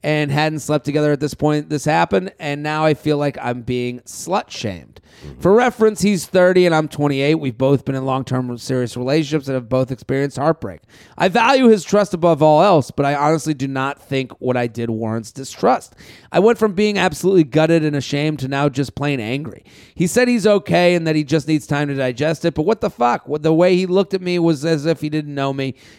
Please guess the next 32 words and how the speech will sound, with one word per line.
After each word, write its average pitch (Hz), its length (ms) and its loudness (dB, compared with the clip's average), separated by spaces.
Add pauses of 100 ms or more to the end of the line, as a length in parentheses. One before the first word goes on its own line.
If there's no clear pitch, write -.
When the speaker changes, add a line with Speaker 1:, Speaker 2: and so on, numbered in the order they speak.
(140)
Speaker 1:
uh, 135 180 4
like 139 200 0
I 135 80 2
was 139 120 2
some 143 300 -4
wh-, 139 240 -8
whore, 151 460 4
and 139 160 -4
I 139 100 0
honestly 156 380 0
don't 151 260 0
know 160 120 4
where 160 180 4
to 165 60 2
go 170 180 4
from 180 180 -6
here. 202 160 4
Your 143 140 0
insight 151 340 -2
would 139 100 -6
be 139 80 -2
much 139 200 -8
appreciated. 139 420 -8
Thanks 127 220 -14
as 123 100 -12
always 131 260 -4
for 131 140 -18
telling 123 260 -14
it 127 60 -10
how 123 160 -8
it 135 80 -4
is. 156 260 -2